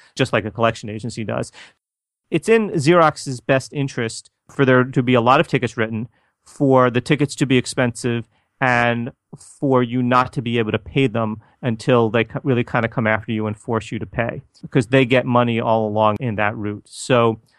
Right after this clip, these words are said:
a lot of the changes that we were recommending were changes that would cut the number of tickets. It would also make it easier to be adjudicated. It would make it easier for you to pay.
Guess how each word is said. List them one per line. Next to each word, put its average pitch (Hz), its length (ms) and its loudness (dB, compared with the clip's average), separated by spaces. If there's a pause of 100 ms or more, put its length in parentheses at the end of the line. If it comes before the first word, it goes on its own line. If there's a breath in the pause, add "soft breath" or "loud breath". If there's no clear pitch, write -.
(200 soft breath)
a 131 120 2
lot 156 260 6
of 156 100 0
the 135 80 0
changes 160 600 -4
that 123 180 -2
we 120 180 -6
were 113 160 -6
recommending 131 720 0
were 131 120 -2
changes 127 640 -2
that 113 420 0 (260)
would 120 240 -2
cut - 280 0
the 151 80 4
number 127 300 2
of 123 120 -4
tickets. - 520 -6 (300)
It 135 120 -2
would 120 140 0
also 123 320 2
make 120 260 0
it 123 120 -8
easier 127 380 0
to - 160 -8
be 117 160 0
adjudicated. 113 720 0
It 117 60 0
would 117 140 -2
make 110 280 0
it 117 80 -6
easier 120 340 2
for - 120 -4
you 113 100 0
to 110 80 -4
pay. 104 500 0